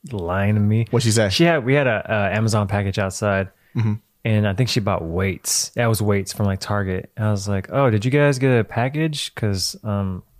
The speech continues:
Speaker 1: this is
Speaker 2: Mm-hmm.
Speaker 1: yours, obviously." She's like, "Oh, can you put it outs-, back outside? It's only been, you have to keep it there for, like, four hours."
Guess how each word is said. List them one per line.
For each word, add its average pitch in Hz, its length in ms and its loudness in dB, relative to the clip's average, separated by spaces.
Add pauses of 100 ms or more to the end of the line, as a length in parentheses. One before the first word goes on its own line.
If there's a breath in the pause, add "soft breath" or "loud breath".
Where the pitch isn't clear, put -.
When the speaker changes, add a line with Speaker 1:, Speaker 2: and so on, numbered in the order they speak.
(240)
Speaker 1:
this 101 300 -8
is 123 100 0
Speaker 2:
Mm-hmm. 113 120 2
Speaker 1:
yours, 123 320 2
obviously." 110 500 0
She's 107 160 -2
like, 120 100 -4
"Oh, 135 140 -2
can 147 120 -2
you 143 40 -2
put 139 120 -4
it 135 60 0
outs-, 127 240 -8
back 127 260 -2
outside? 120 300 0
It's 117 120 -2
only 117 140 0
been, 110 180 0
you - 420 -8
have 120 80 -2
to - 40 -10
keep 123 140 -2
it 120 60 0
there 117 80 -2
for, 113 120 -6
like, 104 120 -2
four 101 200 -2
hours." 90 460 -4